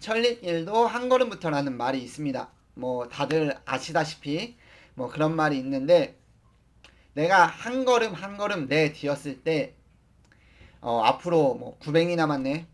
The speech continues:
앞으로 팔백 이 남았네. 어, 저 긴 길 어떻게 언제 가지? 내가 지금 이거 한 걸음 한 걸음으로 저 길을 갈 수 있나?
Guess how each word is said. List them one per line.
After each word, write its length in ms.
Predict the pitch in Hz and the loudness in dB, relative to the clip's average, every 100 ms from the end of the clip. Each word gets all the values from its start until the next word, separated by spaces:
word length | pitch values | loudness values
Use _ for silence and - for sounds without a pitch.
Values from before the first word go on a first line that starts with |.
| _ | _
앞으로 360 | - 127 160 151 | -10 -6 -4 -4
팔백 400 | - 196 214 208 | 0 0 0 -4
이 40 | |
남았네. 520 | 190 151 135 131 214 - _ - - - | -2 -2 -2 -4 -6 -8 _ -20 -18 -8
어, 200 | 131 127 | -6 -6
저 600 | - 147 147 139 120 - _ - - - - - | -2 2 4 2 0 -8 _ -20 -20 -20 -20 -20
긴 300 | - 165 170 | -8 -4 -2
길 240 | 160 147 - - _ _ _ _ | -2 -2 -4 -16 _ _ _ _
어떻게 560 | 135 - - 139 - - | -4 -4 -2 -2 -2 -6
언제 320 | 139 156 165 | -4 0 0
가지? 440 | 143 123 165 262 - - _ _ | 0 -2 -6 -6 -10 -20 _ _
내가 300 | 143 170 165 | 0 2 2
지금 280 | 143 139 131 | 0 -6 -6
이거 100 | 127 | -8
한 280 | - 226 240 | -10 -8 4
걸음 260 | 247 233 | 4 4
한 160 | 196 185 | 0 0
걸음으로 640 | 170 143 131 131 220 269 - _ _ | 0 0 -2 -2 -2 -4 -12 _ _
저 180 | - 151 | -8 -4
길을 260 | 147 156 151 | -2 0 -2
갈 200 | - 139 | 0 -4
수 180 | - 170 | -2 -6
있나? 460 | 143 151 143 - | -2 -2 -2 -4